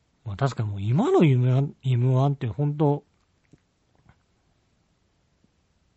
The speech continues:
一発逆転とか、もうなんか本当、のし上がるための手段とか、まあ、自分のい-、今いる位置をね、確認するためとかっていう。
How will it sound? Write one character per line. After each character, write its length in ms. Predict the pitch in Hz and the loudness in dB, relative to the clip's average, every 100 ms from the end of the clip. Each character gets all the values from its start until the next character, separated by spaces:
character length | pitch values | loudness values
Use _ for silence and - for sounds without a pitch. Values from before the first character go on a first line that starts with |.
| _ - | _ -6
一 160 | 156 - - | -6 -4 4
発 280 | 185 - 127 | 4 4 -2
逆 260 | 135 135 | -2 -2
転 240 | - 160 139 | -2 0 2
と 200 | 143 139 | 0 0
か、 320 | 127 107 107 _ _ - - - - _ _ _ _ _ | -2 -4 -10 _ _ -20 -20 -20 -20 _ _ _ _ _
も 100 | 170 | -2
う 20 | |
な 120 | 147 131 | 0 0
ん 20 | |
か 80 | 123 | 0
本 200 | 160 175 | 2 2
当、 220 | 156 160 _ _ _ _ _ _ | 0 -2 _ _ _ _ _ _
の 220 | 135 151 160 | 0 2 4
し 140 | 202 | 6
上 120 | 190 | 6
が 100 | 175 | 6
る 100 | 175 | 4
た 140 | 185 175 | 4 4
め 100 | 135 | 4
の 100 | 117 | -2
手 180 | - | -2
段 240 | 156 139 113 | 0 0 0
と 120 | 120 | -4
か、 160 | - 113 | -4 -2
ま 200 | 117 104 | -2 -4
あ、 20 | |
自 240 | 104 120 135 | -4 0 2
分 260 | 156 151 | 4 4
の 260 | 156 170 - _ _ | 4 2 -2 _ _
い-、 180 | 208 160 - _ _ _ _ _ _ | -6 -6 -8 _ _ _ _ _ _
今 300 | 143 147 160 | 0 2 6
い 80 | 160 | 6
る 100 | 160 | 6
位 40 | |
置 200 | 165 - | 2 0
を 180 | 123 135 - _ _ 131 | 0 -2 -8 _ _ -6
ね、 140 | 120 | -6
確 280 | - 156 185 | -4 -2 4
認 180 | 160 160 | 6 4
す 140 | 165 | 4
る 100 | 160 | 2
た 120 | 165 | 4
め 120 | 143 110 | 2 0
と 120 | 113 | -6
か 100 | 107 | -8
っ 40 | |
て 200 | - - | -12 -14
い 100 | |
う。 40 | 95 | -12